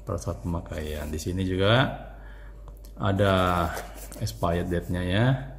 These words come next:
Ini lot number-nya, expired date-nya.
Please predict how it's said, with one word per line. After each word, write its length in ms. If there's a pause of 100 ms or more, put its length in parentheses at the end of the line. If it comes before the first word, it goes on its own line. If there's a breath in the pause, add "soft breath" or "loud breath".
(400)
Ini 160
lot 160
number-nya, 720 (880 loud breath)
expired 480
date-nya. 560